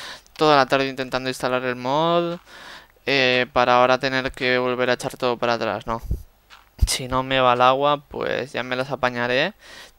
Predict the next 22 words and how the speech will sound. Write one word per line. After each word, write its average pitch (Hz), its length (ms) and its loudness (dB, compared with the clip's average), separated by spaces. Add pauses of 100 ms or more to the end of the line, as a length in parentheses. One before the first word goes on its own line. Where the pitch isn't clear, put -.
Tengo 131 240 -2
ahí 127 100 2
arriba 123 360 0
para 127 200 -2
hacerme 123 420 -4
la, 117 440 -2 (1300)
la 139 220 -8
mierda 131 440 -4
esta, 151 240 -2
pero 135 200 -2
yo 123 160 -4
creo 156 160 -2
que 151 80 -2
tiene 139 260 -6
que 139 100 -4
ser 143 360 -4
algo 135 240 0
del 135 200 -2
bioma. 117 420 -6 (400)
No 127 220 -8
sé, 135 400 -2 (460)
no, 120 560 -6